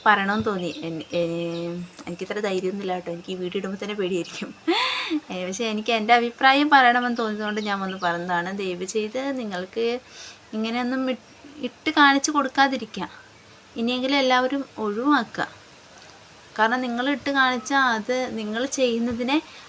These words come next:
അനുകരിച്ച് ചെയ്യാൻ ആഗ്രഹിക്കുന്നവർ ഇഷ്ടംപോലെ ആൾക്കാരുണ്ടാവും. "ആ ചേട്ടൻ അങ്ങനെ ചെയ്തിട്ടാണ് ആ ചേട്ടൻ അതിനെ അത്, ആ, ആ ചേട്ടൻ അത്ര രക്ഷപ്പെട്ടത്, അങ്ങനെ വന്നത്, ഇങ്ങനെ വന്നത്, നമുക്കും അങ്ങനെ ചെയ്യാം" എന്ന് പറഞ്ഞ് എല്ലാവരും അങ്ങനെ ചെയ്യുന്നവരുണ്ടാകും.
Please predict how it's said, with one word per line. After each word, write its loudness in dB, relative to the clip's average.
അനുകരിച്ച് -2
ചെയ്യാൻ 4
ആഗ്രഹിക്കുന്നവർ 2
ഇഷ്ടംപോലെ 0
ആൾക്കാരുണ്ടാവും. -2
"ആ -4
ചേട്ടൻ 0
അങ്ങനെ 0
ചെയ്തിട്ടാണ് 0
ആ 2
ചേട്ടൻ -4
അതിനെ -2
അത്, -4
ആ, 2
ആ 0
ചേട്ടൻ 0
അത്ര -2
രക്ഷപ്പെട്ടത്, -2
അങ്ങനെ -2
വന്നത്, -2
ഇങ്ങനെ -6
വന്നത്, -6
നമുക്കും -2
അങ്ങനെ 0
ചെയ്യാം" -4
എന്ന് -6
പറഞ്ഞ് -4
എല്ലാവരും 2
അങ്ങനെ -2
ചെയ്യുന്നവരുണ്ടാകും. 2